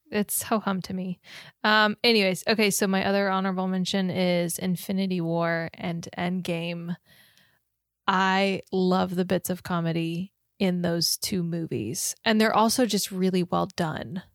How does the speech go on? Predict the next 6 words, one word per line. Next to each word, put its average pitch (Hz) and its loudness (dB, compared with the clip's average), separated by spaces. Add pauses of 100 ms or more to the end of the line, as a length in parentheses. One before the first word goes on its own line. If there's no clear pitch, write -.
(1040)
With, 208 2 (280)
'cause 240 4
sometimes 254 4
when 220 6
you 208 6
have 185 4